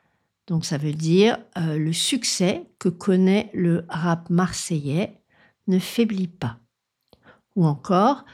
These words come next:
ce film a suscité un formidable engouement. Donc il a rencontré un grand succès,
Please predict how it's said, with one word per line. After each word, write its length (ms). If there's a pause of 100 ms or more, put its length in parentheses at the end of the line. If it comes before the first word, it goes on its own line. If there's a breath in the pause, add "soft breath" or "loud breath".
(120)
ce 320
film 600
a 100
suscité 840
un 180
formidable 1040
engouement. 720 (1900)
Donc 220
il 100
a 60
rencontré 1000
un 380 (160)
grand 640 (560 soft breath)
succès, 720